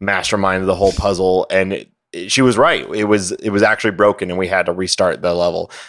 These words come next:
There was another case where a hose that we needed for a thing got wrapped around something and got, like, stuck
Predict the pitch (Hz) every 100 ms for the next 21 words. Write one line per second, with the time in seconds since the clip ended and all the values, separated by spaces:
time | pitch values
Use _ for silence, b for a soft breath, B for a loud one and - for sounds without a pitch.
0 | B 110 110 120 117 110 110 104 104 98
1 | 95 95 90 - 107 107 98 90 - 87
2 | 95 95 92 90 - 98 90 101 92 B
3 | B B 104 85 - _ - 98 101 98
4 | 107 113 98 92 92 107 113 135 131 -
5 | 143 147 - 98 92 82 - 80 85 -
6 | - - 120 92 -